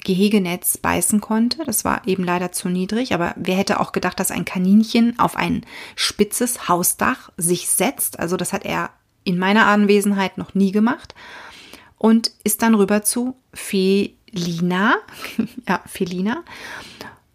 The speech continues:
hat sich dann dort, ähm, dummerweise, ja, wohl irgendwo an den Rand eine Lücke gefunden, ist dann zu Felina rein. Und was ist natürlich? Er ist in das Revier von Felina rein und sie, in Klammern, ja,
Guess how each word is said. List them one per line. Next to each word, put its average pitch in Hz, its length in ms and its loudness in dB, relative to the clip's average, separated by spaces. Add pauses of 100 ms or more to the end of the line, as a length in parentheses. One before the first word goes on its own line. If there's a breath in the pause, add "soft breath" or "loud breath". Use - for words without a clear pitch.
hat 233 220 2
sich 254 140 -2
dann 220 200 2
dort, 202 440 0
ähm, 190 520 -4
dummerweise, 233 1080 2 (260)
ja, 202 400 4
wohl 196 160 4
irgendwo 226 600 2
an - 200 -2
den 185 140 0
Rand 208 460 0
eine 190 180 2
Lücke 233 260 2
gefunden, 196 440 -2
ist - 260 -4
dann 226 140 2
zu 202 140 -2
Felina 190 540 0
rein. 208 360 2
Und 175 140 -2
was 190 160 0
ist - 300 0
natürlich? 190 500 0
Er 170 160 -4
ist - 160 -4
in 208 80 2
das 196 200 0
Revier 190 260 2
von 196 200 -2
Felina 185 460 -2
rein 254 260 -2 (600 loud breath)
und 220 260 6 (200)
sie, 196 420 0 (120)
in 180 160 0
Klammern, 180 440 0 (440)
ja, 185 220 0